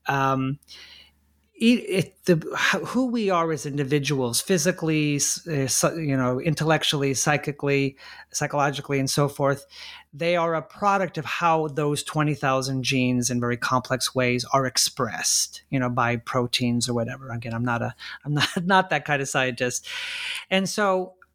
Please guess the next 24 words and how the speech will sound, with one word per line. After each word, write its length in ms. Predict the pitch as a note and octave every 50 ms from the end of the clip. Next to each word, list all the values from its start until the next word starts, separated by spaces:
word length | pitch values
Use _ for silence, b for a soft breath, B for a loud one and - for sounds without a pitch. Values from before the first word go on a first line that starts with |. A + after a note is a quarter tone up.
| _ -
uh, 280 | F3+ E3+ E3 E3 D#3+ D#3+ D3+
that's 340 | D3 F#3+ F#3+ G3+ G3 - -
why 200 | F3 E3+ E3 E3
you 640 | E3 E3 E3 D3+ D#3 F3 G3 G3+ G3 F3+ E3 E3 D#3 -
are, 540 | D3+ D3 C#3+ C#3 C#3 C#3 C#3 C#3 C#3 D3 C#3+
you 80 | D#3 D3
know, 60 | C#3+
you, 200 | C#3 D3+ E3+ E3+
David, 400 | C#3+ E3+ C#3+ C#3 C#3 D3 D3 C#3+
are 300 | C3+ C3+ C#3 C#3 C#3+ C#3+
most 540 | D3+ D#3+ E3 F3 G3 A3+ A#3 - - - -
closely 760 | - - D#3+ D#3+ D3+ - - - - D3+ C#3+ C#3 C#3 C#3 - - -
aligned, 800 | C#3 C#3 C#3+ D3 D3 C#3+ C#3+ C#3 C#3+ C#3 C#3+ C#3 C3+ C3+ C3 - - -
uh, 360 | - C3+ C3+ C3 C3 C3 C3 C3
in 220 | - C#3+ C#3+ C#3+ C#3+
your, 260 | C#3+ C#3 C3+ C3+ C3+
the 100 | C3+ D3
way 200 | C#3 D#3 D3+ D#3
that 180 | C#3+ D3+ C#3+
your 160 | D3 D3+ E3+ E3+
twenty 300 | - - E3+ D3+ D3 C#3+
thousand 420 | - D3 C#3 C3+ C3 C3 C#3 C3+
genes 420 | C3 C3+ C#3+ C#3 C3+ C3+ C3+ C3
are, 380 | C#3+ C3 C3 C3 B2+ B2 B2+